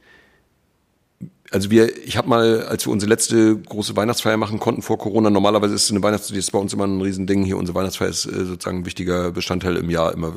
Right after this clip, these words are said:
für uns gewesen, viel Arbeit, viel Mühe, viel Liebe, ähm, konnten wir jetzt zwei Jahre nicht machen, aber auf der letzten habe ich dann, äh, äh, gesagt, wir wollen eigentlich aus einer Pyramide einen Kreis machen. Also das, äh, wenn ich jetzt an Hierarchien denke,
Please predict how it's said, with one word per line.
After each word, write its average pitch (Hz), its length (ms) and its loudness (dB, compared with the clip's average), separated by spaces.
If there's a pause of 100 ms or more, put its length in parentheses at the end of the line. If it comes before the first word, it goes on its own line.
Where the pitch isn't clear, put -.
(140)
für 90 120 -6
uns 85 160 -6
gewesen, 85 240 -4
viel 90 260 0
Arbeit, 85 300 -2
viel 87 120 -8
Mühe, 90 360 0
viel 90 180 -4
Liebe, 92 380 0 (500)
ähm, 90 420 0 (300)
konnten 113 220 0
wir 101 60 6
jetzt 95 120 0
zwei 98 140 4
Jahre 95 140 4
nicht 95 100 0
machen, 110 100 0
aber 104 120 0
auf 90 40 0
der 98 120 0
letzten 127 260 2
habe 113 100 -2
ich 113 40 -6
dann, 110 340 -2 (160)
äh, 101 200 0
äh, 101 260 -2
gesagt, 98 440 -4 (840)
wir 95 160 -2
wollen 107 180 2
eigentlich 104 220 -8
aus 104 120 -4
einer 95 100 -4
Pyramide 104 600 0
einen 90 140 -6
Kreis - 300 -6
machen. - 180 -16 (480)
Also 87 180 -2
das, - 200 0
äh, 92 280 2
wenn 95 140 -2
ich 90 100 -6
jetzt 98 160 -4
an 92 120 -6
Hierarchien 92 480 -4
denke, - 280 -10